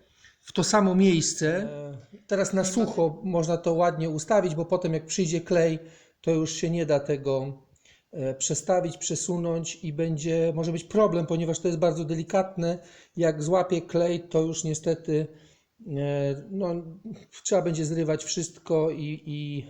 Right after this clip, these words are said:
będzie do wyrzucenia. Dlatego znaczę sobie, robię sobie, naro-, zrobię sobie takich kilka znaczników na całym, na całym, e,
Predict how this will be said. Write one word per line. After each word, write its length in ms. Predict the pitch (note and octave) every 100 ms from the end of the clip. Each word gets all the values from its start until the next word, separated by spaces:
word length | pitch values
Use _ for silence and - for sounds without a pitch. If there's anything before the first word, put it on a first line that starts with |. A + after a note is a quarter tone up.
| -
będzie 220 | D#3 C#3+ C#3
do 120 | C3+
wyrzucenia. 560 | C#3 C#3+ C#3 D#3 B2+
Dlatego 540 | A#2 C3 F#3 E3+ F#3+ - - -
znaczę 540 | C#3 C3+ A3 G#3+ G3+ F3
sobie, 420 | - D#3 D3 E3+
robię 240 | F#3 E3
sobie, 360 | D#3+ E3 D#3+ E3 D#3
naro-, 340 | E3 E3+ F3+
zrobię 260 | D#3 F3 F3
sobie 200 | E3 D#3+
takich 260 | F3 - -
kilka 300 | F#3+ F3 D3+
znaczników 580 | D3+ - G3 F#3+ D#3+
na 120 | E3 D#3
całym, 460 | - D3 D3+ D3 D3 - - _ _ -
na 120 | C#3+
całym, 760 | C#3 E3 D#3 D3 D3 C#3+ C#3+ D3
e, 760 | D#3 C#3 B2+ B2+ B2+ B2+ B2